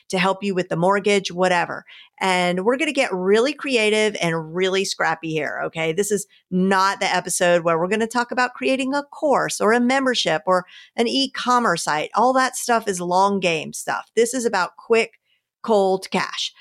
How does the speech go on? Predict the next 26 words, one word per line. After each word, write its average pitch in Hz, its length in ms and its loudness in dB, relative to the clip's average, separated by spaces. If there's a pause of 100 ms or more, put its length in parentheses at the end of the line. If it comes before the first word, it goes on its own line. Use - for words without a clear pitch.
(100)
So 202 380 2
just 262 240 0
keep 320 220 -4
an 285 80 4
open 240 260 2
mind 180 320 2
as 180 240 -2
we 196 320 -4 (220)
go 185 120 4
through 233 200 -2
this 277 200 -2
list. 180 400 0 (220)
Take 160 260 -4
what 220 160 0
you 285 80 -2
like 180 420 -2
and 165 320 -4
you 165 80 -6
can 160 300 -8
leave 165 260 -4
the 165 120 -2
rest, - 320 -8
okay? 233 360 -2 (680)
So, 208 400 -2 (460)
number 220 260 2
one, 165 320 0